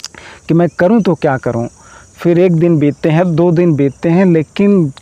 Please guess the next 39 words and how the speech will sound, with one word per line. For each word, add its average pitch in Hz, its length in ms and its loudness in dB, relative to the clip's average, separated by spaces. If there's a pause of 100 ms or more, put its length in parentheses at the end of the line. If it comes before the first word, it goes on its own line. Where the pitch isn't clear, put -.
कई 185 220 2
दिनों 175 340 2 (320)
से 151 100 -4
रेशमा 165 420 0
के 160 100 -4
साथ 151 240 -2
टहलते 143 580 -4
घूमते 135 460 -2
उससे 135 300 -4
दोस्ती 127 440 -4
सी 135 140 -4
हो 120 180 -2
गई 123 260 -2
थी, 127 260 -6
उससे 131 380 -4
अपनापन 143 500 -4
सा 131 140 -4
हो 117 200 -2
गया 110 220 -2
था। 120 260 -6 (480)
और 170 280 0
जब 175 240 0
एक 175 280 0
हफ्ते 170 260 -2
उससे 170 300 0
दूर 156 300 0
रहा 165 300 0
तो 156 160 -2
उसे 160 220 -2
लगा 147 340 0
कि 131 160 -6
नहीं, 123 340 0
रेशमा 120 480 -2
के 127 100 -4
बिना 123 200 -2
मैं 123 240 -2
जी 135 200 0
नहीं 135 240 0
सकता, 110 560 -8